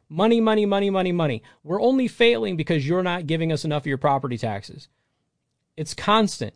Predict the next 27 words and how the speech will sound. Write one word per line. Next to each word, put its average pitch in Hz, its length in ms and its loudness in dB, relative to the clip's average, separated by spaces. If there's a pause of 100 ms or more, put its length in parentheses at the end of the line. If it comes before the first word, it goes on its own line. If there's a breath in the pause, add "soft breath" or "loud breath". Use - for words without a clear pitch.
(120)
It's 135 240 -8
nonstop. 180 840 0 (1400)
There 175 120 0
are 170 120 2
certain 247 340 2
things 226 280 2
that 160 100 2
every 196 200 -2
school 202 260 0
district 175 480 -2
in 160 100 -2
the 160 100 0
entire 180 320 -2
country 165 420 -2
will 147 160 -2
lie 147 220 -2
to 143 60 -6
you 139 160 0
about. 123 320 -4 (360 soft breath)
One 156 500 -2 (380)
is 151 320 0
the 147 160 -2
voucher 170 500 0
or 151 160 -4
school 160 280 -6
choice 151 280 -2
programs. 120 600 -8